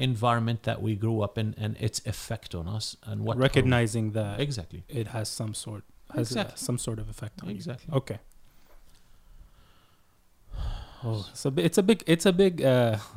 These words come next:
Speaker 1: <laughs>
Speaker 2: it's a big topic.
Speaker 1: Yeah.
Speaker 2: And it's, uh, um, the, the fact that it's, I mean, when I was getting married,
Speaker 1: Mm-hmm.
Speaker 2: this is actually the reason I started this podcast.
Speaker 1: Mm-hmm.
Speaker 2: I was very confused.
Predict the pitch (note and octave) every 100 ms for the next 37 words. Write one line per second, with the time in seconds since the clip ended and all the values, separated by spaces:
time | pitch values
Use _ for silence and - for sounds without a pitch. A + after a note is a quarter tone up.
0 | F2+ - G2 F2 C#3+ - D#3 E3 - A2
1 | - - - - G#2 F2+ D#2 F2 A#2+ B2
2 | - - A#2+ A2 G#2+ G#2 G#2+ - - -
3 | - - - - - - A#2 G#2 G2+ F#2+
4 | F#2 F#2+ A2+ _ _ _ _ _ _ -
5 | _ _ _ A#2+ - B2+ - C#3+ C3+ C3+
6 | B2 A2+ - - - - _ _ _ _
7 | - D3+ D3 - - - - - - -
8 | - A#2+ B2 D3+ B2 A2+ G#2+ F#2+ - G#2+
9 | G#2+ G#2+ G2+ F#2+ - - - - C3 D3
10 | C3+ B2+ C3 A2 G#2 A2 G#2 G#2 - A2
11 | G2+ G2+ - A2 A2 - A#2+ - G2+ G2
12 | G2+ _ - - - B2+ B2+ C3+ C3+ C3+
13 | B2+ A#2 A2+ A#2+ A#2+ A#2 - A2 - G#2+
14 | G2 -